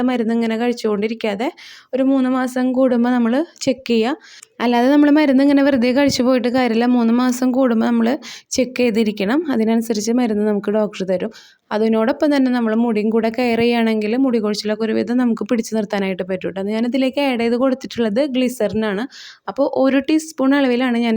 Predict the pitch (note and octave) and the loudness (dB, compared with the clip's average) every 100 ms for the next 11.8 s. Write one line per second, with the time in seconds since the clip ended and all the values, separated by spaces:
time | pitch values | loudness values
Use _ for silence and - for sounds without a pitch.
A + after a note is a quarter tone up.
0 | A3 A#3 E3+ G3 F#3 - F3+ F3+ F3 G3+ | 0 -2 0 -2 -4 -6 -6 -4 -4 -4
1 | D4 - A#3+ A#3 C4+ C#4 A3 F#3 F3 F#3+ | -6 -4 -6 -2 -2 0 0 0 0 -2
2 | F#3+ - - - - C4 C#4 C#4 C#4 B3 | -6 -12 -20 -20 -2 0 4 4 2 2
3 | B3 A#3+ B3 C4+ A#3 - A#3+ A3 A3 A3+ | 0 0 0 -2 0 -2 -2 0 0 -2
4 | A3+ G3 G#3+ G3 F#3+ C#4+ - G3+ G#3+ A3 | 0 -2 0 0 -2 -4 -4 0 2 2
5 | A#3 A#3 G3 F#3 A3+ G#3 G3 G#3 D#4+ _ | 0 0 -2 -2 0 -2 -2 -6 -6 _
6 | _ G3 G3 F#3 F#3+ A3 F#3+ F3 F3 E3+ | _ -2 -2 -2 -2 -2 -2 0 -2 -2
7 | E3 E3+ - - - - - B3+ C4+ B3 | -6 -6 -10 -18 -20 -20 -6 0 0 0
8 | A#3 C#4+ C#4+ D4 C4 A#3 A3+ B3 C4+ A#3+ | 0 0 2 2 2 2 2 2 2 2
9 | A3 A3+ C#4 A3 G3 G#3 G#3 G3 F#3+ F#3+ | -2 -2 -2 -2 -2 -2 -2 -2 0 -2
10 | F3+ F3+ F3 E3 E3+ F#3 G#3 A3 A3 A3 | -4 -6 -6 -8 -8 -4 -2 -2 -2 -2
11 | B3+ A#3 G#3 G#3+ G#3 G3+ G3+ G3 | -2 -2 -2 -4 -4 -6 -4 -4